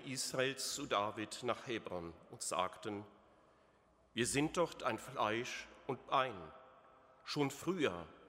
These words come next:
als noch Saul unser König war, bist du es gewesen,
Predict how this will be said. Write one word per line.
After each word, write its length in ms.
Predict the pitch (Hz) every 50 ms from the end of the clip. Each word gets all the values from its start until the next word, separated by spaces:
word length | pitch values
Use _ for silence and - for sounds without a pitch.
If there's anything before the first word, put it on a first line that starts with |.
| - - - - - -
als 340 | 98 104 101 - - - -
noch 160 | 113 104 -
Saul 400 | - - 120 107 107 120 127 139
unser 320 | - 139 143 139 156 151
König 500 | 147 - - 170 160 143 113 92 - -
war, 300 | - 95 98 98 101 110 - - - - - - - - - - - - - - - - -
bist 260 | - 127 - - -
du 120 | 170 180 175
es 200 | 175 170 - -
gewesen, 760 | 143 135 120 135 120 110 110 107 - 123 123 131 135 127